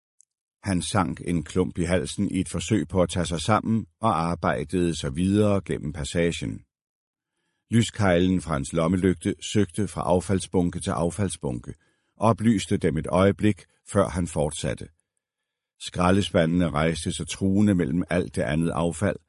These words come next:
kastede deres uhyggelige silhuetter hen over brostenene og op ad muren overfor.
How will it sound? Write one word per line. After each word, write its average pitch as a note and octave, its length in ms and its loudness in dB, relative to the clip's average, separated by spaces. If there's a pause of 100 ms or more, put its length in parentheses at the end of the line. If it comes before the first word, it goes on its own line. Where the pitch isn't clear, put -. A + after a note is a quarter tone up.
(280)
kastede G2 480 2
deres F#2+ 400 2
uhyggelige G#2 580 0
silhuetter E2 580 -2
hen E2 240 -2
over C#2 180 -4
brostenene G2 760 -2
og B2 160 -2
op E2 280 -4
ad E2+ 80 0
muren F2+ 480 -2
overfor. C#2 520 -4